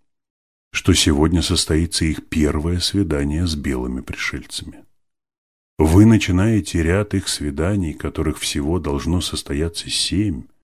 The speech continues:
и тогда они освободятся от обязательств перед землей, и я вместе с ними. Я тот гонец,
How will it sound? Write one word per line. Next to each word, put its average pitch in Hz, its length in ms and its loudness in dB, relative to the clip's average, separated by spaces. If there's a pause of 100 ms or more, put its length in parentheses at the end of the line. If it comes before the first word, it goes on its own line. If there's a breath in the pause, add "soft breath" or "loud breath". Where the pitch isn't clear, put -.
(640)
и 92 100 4
тогда 87 340 4
они 117 160 6
освободятся 92 1120 0 (160)
от - 180 -8
обязательств 69 840 -4
перед 65 320 -2
землей, 73 640 -2 (580)
и 101 100 4
я 80 380 2
вместе 71 400 -4
с - 140 -8
ними. 57 420 -6 (1400)
Я 80 420 4
тот 98 260 2
гонец, 90 640 2